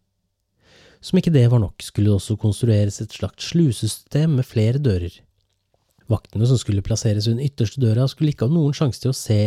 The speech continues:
høre eller snakke med fangene i cellen. Derfor skulle det også være en gang med en nitti graders sving fra den ytterste celledøren til nok en dør som ikke kunne åpnes før den ytterste var lukket, før man fortsatte ned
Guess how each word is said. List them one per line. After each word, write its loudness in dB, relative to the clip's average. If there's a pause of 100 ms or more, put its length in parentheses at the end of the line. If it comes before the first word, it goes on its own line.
(120)
høre 2
eller -2
snakke -6
med -2
fangene 0
i -4
cellen. -2 (600)
Derfor -2
skulle 0
det 2
også -4
være 2
en 0
gang 2 (100)
med -2
en -2
nitti -6
graders -2
sving 0
fra -8
den -4
ytterste -4
celledøren 0 (400)
til 0
nok -4
en 2
dør 2
som -4
ikke -4
kunne 2
åpnes -2
før 0
den -2
ytterste -6
var 2
lukket, -8 (420)
før -4
man -4
fortsatte -4
ned 2